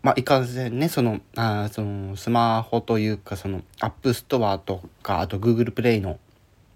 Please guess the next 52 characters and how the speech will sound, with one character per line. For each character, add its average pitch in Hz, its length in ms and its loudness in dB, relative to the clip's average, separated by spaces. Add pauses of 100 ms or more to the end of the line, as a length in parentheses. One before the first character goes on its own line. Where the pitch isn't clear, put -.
(120)
ね、 120 340 0
ア 123 80 -6
プ 180 120 4
リ 175 120 2
を 165 140 2
取 165 180 2
る 156 60 0
た 120 100 4
め 98 140 -2
の 98 120 -4
ね、 143 220 0 (600)
あ 104 140 -2
の 85 460 -4
ー、 - 40 -14
ア - 40 -8
プ 101 160 -6
リ 101 100 -4
み 110 100 0
た - 120 -6
い - 60 -8
な、 - 120 -8 (840)
<laughs> - 880 -20
と 143 120 0
こ 156 160 2
ろ 160 140 4
の、 170 220 4 (500)
に 147 480 8
情 123 160 8
報 117 180 4
が 90 260 2 (100)
ね、 113 280 2 (120)
え 95 100 -6
ー、 87 40 -6
更 - 180 -6
新 92 180 -2
さ 87 140 -4
れ 90 100 -8
て 101 120 -6
い 104 40 -2
る 113 100 -4
か 135 140 0
っ 135 60 -8
て 113 120 -4
と 98 140 -6
こ 104 140 -4
ろ 95 100 -2
は 90 100 -2
ち 87 80 -10
ょ 92 40 -6
っ - 20 -6
と - 120 -10
ね、 123 260 2